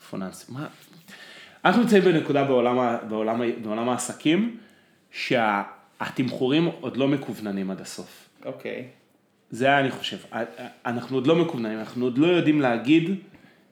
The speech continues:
Speaker 1: כמה כסף באמת דברים, כמה כסף באמת רעיונות שווים, כמה כסף באמת אפשר להוכיח שאת הדבר הזה חוסך.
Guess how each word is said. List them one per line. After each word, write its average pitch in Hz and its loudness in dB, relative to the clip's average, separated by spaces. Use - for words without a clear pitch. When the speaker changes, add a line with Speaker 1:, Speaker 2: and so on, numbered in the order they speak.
Speaker 1:
כמה 147 2
כסף 147 -2
באמת 123 0
דברים, 113 -2
כמה 139 -2
כסף 139 -6
באמת 120 -2
רעיונות 123 0
שווים, 101 -4
כמה 151 2
כסף 160 -2
באמת 139 4
אפשר 175 2
להוכיח 151 0
שאת 120 -2
הדבר 120 -2
הזה 117 -2
חוסך. 110 -8